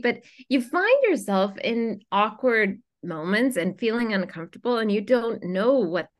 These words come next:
the right thing to say is. And that is something we can all relate to. But then as Davy and Ben are both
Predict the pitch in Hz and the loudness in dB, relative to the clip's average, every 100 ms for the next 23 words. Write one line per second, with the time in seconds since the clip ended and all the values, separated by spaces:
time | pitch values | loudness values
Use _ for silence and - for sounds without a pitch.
0 | _ 156 - 151 - - 175 175 165 160 | _ -8 -6 -6 -6 -6 -6 -6 -10 -14
1 | - - - 170 160 151 - - 165 175 | -14 -10 -2 0 0 -2 -2 -2 0 0
2 | 202 196 - _ _ _ 247 233 233 240 | -2 -6 -20 _ _ _ -2 0 0 0
3 | - _ _ _ _ _ 220 262 453 466 | -4 _ _ _ _ _ 0 2 2 0
4 | _ - 269 254 262 247 240 226 226 220 | _ -4 -2 0 0 0 0 -2 -4 -4
5 | 180 185 160 180 180 233 220 226 214 262 | -2 -2 0 -2 -4 -8 -6 -6 -2 0
6 | 254 254 - 240 262 226 - - 196 208 | 0 0 2 4 4 0 -6 -16 -6 -2
7 | 233 226 226 208 196 196 185 - 196 196 | -2 0 0 0 2 2 0 -2 -4 -2
8 | 269 311 339 | -2 0 -2